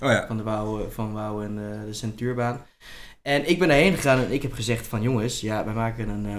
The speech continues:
Speaker 2: podcast en ik, eh, ga een speetboekoender drinken, maar wat moet ik daar nou bij?" Nou ja, wat jij net ook al zei, er zitten natuurlijk wat, eh, aardse tonen in.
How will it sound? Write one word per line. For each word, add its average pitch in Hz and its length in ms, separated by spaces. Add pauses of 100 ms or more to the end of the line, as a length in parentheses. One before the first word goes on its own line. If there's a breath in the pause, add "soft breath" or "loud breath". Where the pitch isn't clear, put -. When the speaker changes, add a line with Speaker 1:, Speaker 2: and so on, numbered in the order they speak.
Speaker 2:
podcast 110 720
en 107 280
ik, - 260
eh, 101 80 (180)
ga - 160
een 104 60
speetboekoender 135 680
drinken, 110 480 (160)
maar 101 220
wat 120 320
moet 113 300
ik 131 120
daar 110 140
nou 107 140
bij?" 69 260 (480 loud breath)
Nou 123 200
ja, 120 80
wat 120 120
jij 127 100
net 123 140
ook 127 120
al 123 60
zei, 117 320
er 117 80
zitten 117 280
natuurlijk 123 200 (140)
wat, - 100
eh, - 0 (160)
aardse 127 340
tonen 143 400
in. 165 360